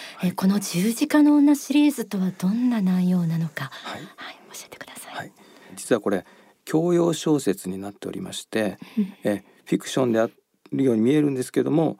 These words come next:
Speaker 1: まあ、そこの裏にですね、深いこの宗教的な知性といいますか、教養が流れているのが、え、この三冊貫かれているポイントなんですね。主人公にアグネスという、こう、若い女性が出てまいります。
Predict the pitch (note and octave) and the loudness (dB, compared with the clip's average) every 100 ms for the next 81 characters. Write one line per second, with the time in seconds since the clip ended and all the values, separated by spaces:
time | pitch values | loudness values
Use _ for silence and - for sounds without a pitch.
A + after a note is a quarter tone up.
0 | _ - G#2 - C#3 B2 C3+ C#3 A#2 F2+ | _ -4 -2 -2 0 2 2 2 0 -2
1 | - F#2 E2+ - - - C#3 A#2 G#2 F2+ | -4 -4 -4 -10 -12 -4 -2 -2 -2 -4
2 | - G#2 G2 G#2+ G#2 G#2 C3+ A2+ F2 - | -2 0 0 0 0 -2 0 0 0 -8
3 | - F2+ - E2 D#2+ D#2+ - - - A2 | -4 -2 -2 -6 -8 -12 -16 -14 -2 2
4 | G#2 G#2 G2+ G#2+ F#2+ - E2+ G#2+ A2+ F2 | 4 2 2 2 0 -2 -2 0 0 0
5 | - _ - _ G2 F#2 E2+ - G#2 G2 | -2 _ -20 _ -8 -6 -6 -2 -2 -2
6 | - - - G2 F2+ F#2 F#2 F2+ E2 F2 | -4 -10 -6 -2 -2 -2 -2 -2 -4 -6
7 | E2+ G2 F#2 F#2 F#2 F2+ F2 - - - | -6 -2 -2 -2 -2 -4 -6 -10 -6 -6
8 | - - - _ _ - - - - A#2+ | -6 -14 -20 _ _ -20 -20 -14 -6 -2
9 | D#3 D#3 G2 F2+ F2 - D3 F3+ D3 - | 0 0 0 -2 -4 -4 -2 0 -2 -4
10 | - F2+ E2+ - - - G2+ G#2 E2+ - | -4 -2 -2 -4 -6 -6 -4 -2 -2 0
11 | F#2+ F#2 E2+ E2+ G2 G2 F2 - - F2+ | -4 -2 -4 -2 -6 -4 -6 -6 -8 -6
12 | F2 E2 E2+ - - | -6 -8 -10 -10 -12